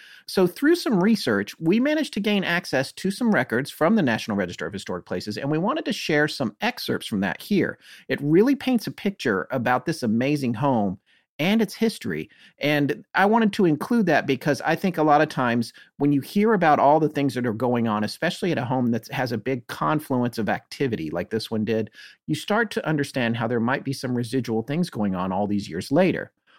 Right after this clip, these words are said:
Now, these excerpts from the application for the Register of Historic Places have numerous bibliographical references for sources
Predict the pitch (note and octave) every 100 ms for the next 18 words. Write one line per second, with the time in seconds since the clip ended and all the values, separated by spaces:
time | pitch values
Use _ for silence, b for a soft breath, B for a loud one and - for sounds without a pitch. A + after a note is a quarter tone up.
0 | b - C#3 C#3 D3+ E3+ - A3 - D#3
1 | B2 - - C3 B2 A#2 A#2 A2+ C#3+ C#3+
2 | B2 B2+ - A#2 G2+ A#2+ G#2 G2+ G2+ -
3 | B2 C#3 A#2+ B2+ G#2+ G#2+ B2+ G#2+ - A2+
4 | A2 G2+ B2 A#2 B2+ C3 C#3+ E3 G#3 D#3+
5 | G#2+ G2 - - B2+ C#3 C3 A#2 A2 -
6 | - G2+ G#2+ G#2 G2 F#2+ - G#2 - D3+
7 | C#3 - F#2+